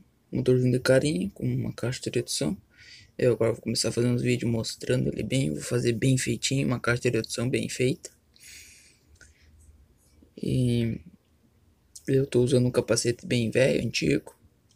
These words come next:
Aí vocês podem cuidar aí, ó, tá? Podem cuidar, ele é bem,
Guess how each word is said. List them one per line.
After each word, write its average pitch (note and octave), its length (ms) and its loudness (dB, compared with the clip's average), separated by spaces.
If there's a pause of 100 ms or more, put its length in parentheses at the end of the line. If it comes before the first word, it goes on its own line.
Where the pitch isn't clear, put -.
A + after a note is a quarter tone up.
(1300)
Aí C3 140 0
vocês C3 240 -2
podem B2+ 580 2 (220)
cuidar B2 440 0
aí, D2 200 0
ó, D2 120 0 (200)
tá? B2 260 -2 (1600)
Podem B2+ 160 0
cuidar, B2 240 2
ele - 100 0
é - 40 -2
bem, B2 420 0